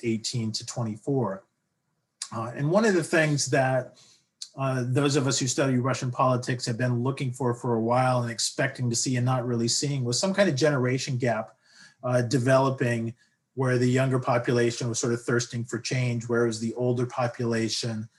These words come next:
that was really sort of settled and content and, and not as upset with how the political system operated. And for a very long time, there wasn't really that great of evidence for that, I don't think.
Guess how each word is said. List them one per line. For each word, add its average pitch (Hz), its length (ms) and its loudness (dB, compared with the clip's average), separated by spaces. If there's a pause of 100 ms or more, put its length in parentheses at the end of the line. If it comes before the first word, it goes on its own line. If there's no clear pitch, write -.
(320)
that 117 460 0
was 123 260 0
really 120 240 2
sort 117 260 0
of 107 100 -2
settled 117 580 2
and 113 200 -6
content 117 640 -4
and, 110 340 -6
and 113 160 -4
not 117 300 -2
as 110 200 -4
upset 127 380 0
with 120 140 -2
how 123 180 0
the 113 80 -2
political 127 380 -4
system 117 360 -4
operated. 113 640 -2 (420)
And 139 120 -2
for 165 160 6
a 151 40 4
very 226 220 4
long 180 200 0
time, 165 260 2
there 135 120 0
wasn't 156 300 2
really 131 300 0 (160)
that 131 240 0
great 131 180 2
of 117 80 0
evidence 117 340 0
for - 120 -4
that, 107 260 -2
I 127 80 0
don't 123 220 -2
think. 107 240 -8